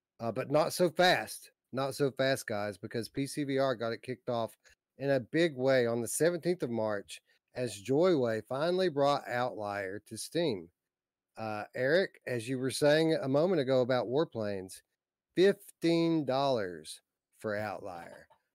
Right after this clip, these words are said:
uh, in a game that's getting better all the time because it is technically an early access game. Um,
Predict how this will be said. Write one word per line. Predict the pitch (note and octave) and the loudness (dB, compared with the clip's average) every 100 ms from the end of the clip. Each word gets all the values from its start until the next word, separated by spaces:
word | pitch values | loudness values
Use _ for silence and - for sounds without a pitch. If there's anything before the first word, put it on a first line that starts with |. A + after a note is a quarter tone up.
| _ - | _ -12
uh, | G#2 G#2 G#2 A#2 | -10 -8 -8 -4
in | B2 | -4
a | |
game | A2+ C3+ D3 | 0 2 4
that's | C3+ A#2 | 2 -2
getting | - C#3+ C#3+ | -2 0 2
better | C3 B2+ G#2+ | 2 2 0
all | A#2 | 0
the | A#2+ | -2
time | - A2+ A#2+ | -2 -4 -2
because | C#3 F3 F#3 | -2 -2 0
it | G#3 | 2
is | A3+ G3 | 2 2
technically | F#3+ F#3 D3+ D#3 D3 | 0 -2 -4 -4 -2
an | C3+ | 0
early | C3+ B2+ | 0 0
access | A#2+ A#2+ B2 G#2+ | -2 -4 -8 -10
game. | - D#3+ A#2+ G2 _ _ _ _ _ - | -6 -4 -4 -8 _ _ _ _ _ -8
Um, | A2+ A2 G#2+ G#2 G2 | -6 -4 -4 -6 -10